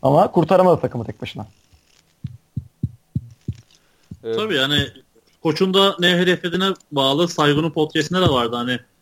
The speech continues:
Speaker 3: biraz bu ligde kalmak istiyorlar aslında. O da önemli.
Speaker 2: Hı hı.
Speaker 3: Hani değiştiyse bilemem hani fikirleri ama
Speaker 2: Evet.
Speaker 3: daha önceki fikirleri oydu.
Speaker 2: Kalmaktan ziyade oyuncu yetiştirmek,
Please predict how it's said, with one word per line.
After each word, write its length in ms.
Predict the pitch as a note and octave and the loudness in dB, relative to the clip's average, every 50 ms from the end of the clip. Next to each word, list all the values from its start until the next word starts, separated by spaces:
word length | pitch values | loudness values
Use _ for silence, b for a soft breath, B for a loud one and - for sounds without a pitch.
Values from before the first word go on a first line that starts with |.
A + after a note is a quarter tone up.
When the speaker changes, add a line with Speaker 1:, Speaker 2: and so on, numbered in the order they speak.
| - - - | -16 -6 -2
Speaker 3:
biraz 280 | C3 C#3 C#3+ D3 C#3 | 0 2 2 2 0
bu 140 | C3 C#3 D3 | 0 -2 -2
ligde 200 | C#3+ D3 - D3 | 0 0 -4 -2
kalmak 360 | - D#3 D3 D3 D#3+ F3 E3+ | 0 0 0 0 0 -2 -4
istiyorlar 400 | D3+ C#3 - - F3 E3+ D#3 C3 | -6 -6 -2 0 2 4 4 2
aslında. 480 | A#2+ A#2 - - A#2+ A2+ A#2 A#2 A2+ - _ _ _ _ _ _ _ _ _ - | 2 -2 -4 -8 -12 -10 -10 -10 -10 -12 _ _ _ _ _ _ _ _ _ -4
O 160 | C3 C#3 C3+ | -2 0 2
da 40 | C#3+ | 2
önemli. 340 | C3 B2 A#2+ A2+ A2+ A2+ | 2 2 0 -2 -4 -6
Speaker 2:
Hı 640 | A2+ G#2+ - _ _ _ _ _ _ _ _ _ A2 | -8 -10 -12 _ _ _ _ _ _ _ _ _ -20
hı. 200 | G#2 G#2 G#2+ G#2+ G#2+ _ _ _ _ _ _ _ _ _ _ _ - - - - | -20 -20 -20 -20 -20 _ _ _ _ _ _ _ _ _ _ _ -4 -4 -4 -4
Speaker 3:
Hani 200 | B2+ C3 B2+ B2 | -6 -4 -2 0
değiştiyse 480 | C#3 C#3+ C#3 C#3+ - D#3 C3 E3 E3 | 2 2 2 0 -2 -4 -2 0 0
bilemem 260 | D3+ D3+ D3+ D3 C3+ B2 | 0 0 0 0 -2 -4
hani 160 | A#2 A#2 A2+ | -6 -10 -12
fikirleri 560 | - - A#2 - C3 A#2+ A#2 A#2+ C3 D3+ E3 | -14 -18 -14 -10 -10 -8 -6 -4 -2 -2 -2
ama 280 | D#3 C#3+ C#3+ D3 D3+ C#3+ | -2 -2 -2 -2 -2 -4
Speaker 2:
Evet. 100 | G2+ F#2+ | -4 -4
Speaker 3:
daha 140 | C3+ C3 C3+ | -2 0 2
önceki 200 | C3+ B2+ C3+ G#2+ - _ - - - - B2+ B2+ | 2 2 2 0 -4 _ -16 -20 -14 -12 -12 -12
fikirleri 340 | - - B2+ B2+ B2 B2 C#3+ | -10 -6 -4 -2 0 2 2
oydu. 400 | D#3 D#3 D3+ C#3+ B2 A#2 A2 - _ _ _ _ - _ _ _ _ _ _ _ _ _ _ _ _ _ _ _ _ | 4 6 4 4 4 2 -2 -4 _ _ _ _ -20 _ _ _ _ _ _ _ _ _ _ _ _ _ _ _ _
Speaker 2:
Kalmaktan 680 | - - A#2 A#2 B2 B2+ C#3+ D3+ D#3 - - F#3+ G3 G#3+ | -10 -6 -4 -4 -4 -2 -2 -4 -4 -4 -4 -6 -6 -6
ziyade 540 | G#3 G#3 A3 F#3 E3 E3+ G#3+ C4+ D#4 C#4+ B3 - F3+ | -4 -2 0 0 0 0 -4 -8 -10 -10 -10 -8 -4
oyuncu 380 | F3 F3 F#3 G3 G3+ F#3+ A3 | -4 -4 -4 -4 -8 -8 -8
yetiştirmek, 580 | A#3+ A3 - - - - G3+ F3+ G3 G3+ G#3 | -8 -8 -10 -12 -14 -12 -10 -8 -6 -6 -8